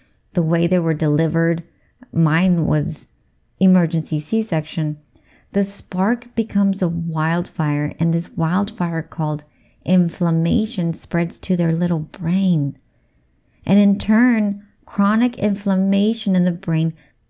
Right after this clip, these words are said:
causes depression and autism.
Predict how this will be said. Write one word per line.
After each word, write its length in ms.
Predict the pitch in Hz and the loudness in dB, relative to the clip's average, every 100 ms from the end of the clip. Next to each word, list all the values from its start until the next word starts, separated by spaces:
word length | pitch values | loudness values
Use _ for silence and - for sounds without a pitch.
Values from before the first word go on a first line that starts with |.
| - | -20
causes 1040 | - 226 240 285 254 185 147 147 147 - _ _ _ | -6 -2 0 0 0 0 0 0 -4 -14 _ _ _
depression 840 | 196 190 - - 170 165 - 165 - | -2 -2 -4 -2 -2 -2 -2 -2 0
and 240 | 165 - | -2 -2
autism. 880 | 180 202 233 - 147 - - - | -2 -2 -2 -4 -4 -2 -4 -4